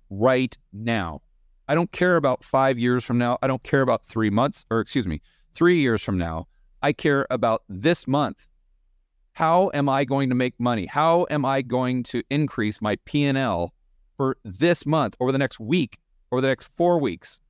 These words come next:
Because nothing else matters to me. Zero. So when you have that mindset, you, y-, it,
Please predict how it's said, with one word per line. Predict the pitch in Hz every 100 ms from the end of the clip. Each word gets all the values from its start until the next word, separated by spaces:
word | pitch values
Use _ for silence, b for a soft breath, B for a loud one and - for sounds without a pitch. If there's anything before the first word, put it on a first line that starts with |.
| _ _ _
Because | 139 151 117
nothing | 123 139 190 185 160
else | 151 139
matters | 139 127 107
to | -
me. | 90 76 _ _ _
Zero. | 101 123 175 113 78 _ _ _ _ -
So | - 156 156 -
when | 135 156 196
you | 208 208
have | 160 175 147
that | 151 -
mindset, | 127 127 156 190 202 - 95 80 _ - _ _ _ _ _ _ _ _ _ _
you, | 139 151 -
y-, | 131
it, | 147